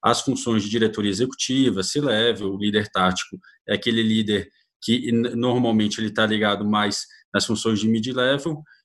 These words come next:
e o líder operacional é normalmente o líder de primeira função. Só que eu falo assim, é, é muito importante a gente trazer esse ponto, e que esse ponto ele não é exclusivo, certo? Então,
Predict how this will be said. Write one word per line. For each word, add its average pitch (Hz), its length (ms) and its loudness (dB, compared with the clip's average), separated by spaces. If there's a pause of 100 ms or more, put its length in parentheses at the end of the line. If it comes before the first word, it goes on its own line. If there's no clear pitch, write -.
(120)
e 151 80 0
o 180 60 4
líder 151 240 0
operacional 143 920 0
é 143 140 0
normalmente 160 400 0
o 156 40 -4
líder 151 220 2
de 147 100 -2
primeira 143 340 0
função. 110 520 0 (640)
Só 143 140 4
que 143 80 -4
eu 165 60 -2
falo 151 240 0
assim, 160 320 -2
é, 127 180 0
é - 20 4
muito 147 200 2
importante 139 280 0
a 123 40 0
gente 127 140 -4
trazer 110 220 4
esse - 240 -2
ponto, 147 360 0
e 120 40 -12
que 113 180 0
esse 135 180 2
ponto 151 220 -4
ele 160 60 0
não 151 140 2
é - 20 4
exclusivo, 135 800 0 (400)
certo? 110 440 2
Então, 131 320 2